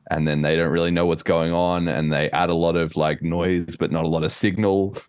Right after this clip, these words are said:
because they're excited and they're trying to figure out what's going on, and then, you know, it all reaches a certain peak, and then the, the long, slow, like, bleed out and crash starts, right? So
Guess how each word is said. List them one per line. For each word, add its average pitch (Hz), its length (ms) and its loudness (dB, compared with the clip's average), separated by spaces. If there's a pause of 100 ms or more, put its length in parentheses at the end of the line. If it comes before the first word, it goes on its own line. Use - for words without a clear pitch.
because 80 300 -4
they're 78 180 2
excited 85 600 0
and 73 320 -2
they're 76 120 0
trying 85 220 0
to 80 100 -4
figure 82 240 0
out 80 200 2
what's 80 160 -4
going 78 320 0
on, 101 360 2
and 80 240 0
then, 76 240 -2 (320)
you 85 120 -2
know, 73 240 -4
it 85 120 2
all 82 260 2
reaches 82 340 0
a 78 60 -2
certain 78 320 -2
peak, 95 400 0
and 82 140 2
then 76 160 0
the, 73 180 -4
the 76 240 -2
long, 80 280 0
slow, 78 400 0
like, 73 300 -4
bleed 80 260 0
out 73 160 -2
and 78 100 -6
crash 76 360 -2
starts, 64 360 -4
right? 73 220 -4 (280)
So 85 340 0